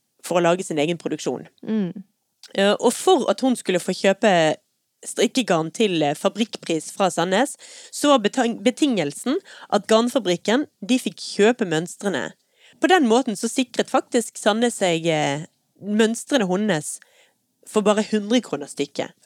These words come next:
Speaker 2: Oi.
Speaker 1: Og hun laget mange mønstre for Sandnes.
Speaker 2: Oi.
Speaker 1: Og noen av disse mønstrene er jo virkelig gått inn i den norske kulturhistorien med brask og bram.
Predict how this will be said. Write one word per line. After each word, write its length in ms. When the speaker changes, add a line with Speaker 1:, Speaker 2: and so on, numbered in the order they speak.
Speaker 2:
Oi. 220
Speaker 1:
Og 80
hun 280
laget 520
mange 540
mønstre 440
for 180
Sandnes. 600
Speaker 2:
Oi. 180
Speaker 1:
Og 100
noen 540
av 80
disse 240
mønstrene 520
er 200
jo 100
virkelig 840
gått 180
inn 260
i 120
den 160
norske 580
kulturhistorien 920
med 220
brask 560
og 140
bram. 300